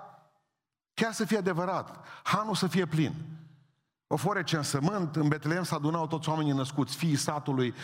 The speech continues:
de ani de zile, s-au adunat acolo, nu mai fă loc. Mergem. În al treilea rând,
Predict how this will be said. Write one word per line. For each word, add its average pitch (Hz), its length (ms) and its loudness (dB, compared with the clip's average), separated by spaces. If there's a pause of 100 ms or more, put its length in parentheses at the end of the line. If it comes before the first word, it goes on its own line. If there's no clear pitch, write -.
(220)
de 117 120 2
ani 151 180 -2
de 135 100 2
zile, 202 340 2 (120)
s-au 185 200 0
adunat 185 360 0
acolo, 180 260 0
nu 196 100 0
mai 202 120 2
fă 180 120 -2
loc. 170 320 -2 (420)
Mergem. 139 440 0
În 170 120 2
al 180 100 0
treilea 247 320 2
rând, 139 380 -2